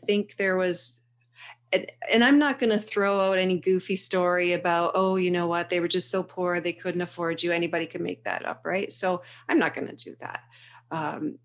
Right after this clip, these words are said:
and I'm sure you could create a story better than I can. So I actually don't think it would affect your future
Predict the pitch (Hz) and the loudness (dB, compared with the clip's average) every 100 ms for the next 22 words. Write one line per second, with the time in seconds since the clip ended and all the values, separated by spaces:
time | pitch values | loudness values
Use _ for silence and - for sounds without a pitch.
0 | - 196 196 202 214 202 190 - - - | -4 0 0 0 2 2 0 -2 -6 -6
1 | 190 190 190 170 - 180 175 175 - 170 | -2 -2 -4 -6 -2 0 2 0 -2 0
2 | 165 160 156 151 147 131 85 - - - | -2 0 -2 -2 -2 -4 -6 -12 -18 -18
3 | - _ - - 160 170 - - - _ | -20 _ -4 -2 -2 -4 -10 -20 -20 _
4 | _ _ _ _ 196 - 208 - 220 196 | _ _ _ _ 2 4 2 2 2 2
5 | 190 180 - _ _ _ _ _ _ - | 2 -2 -6 _ _ _ _ _ _ -20
6 | - - 190 175 - - _ _ _ _ | -20 0 0 0 -6 -20 _ _ _ _
7 | - 180 175 170 - 156 - 165 160 - | -2 0 0 0 -2 -4 -6 -10 -10 -10
8 | 160 - 165 156 | -8 -6 -6 -8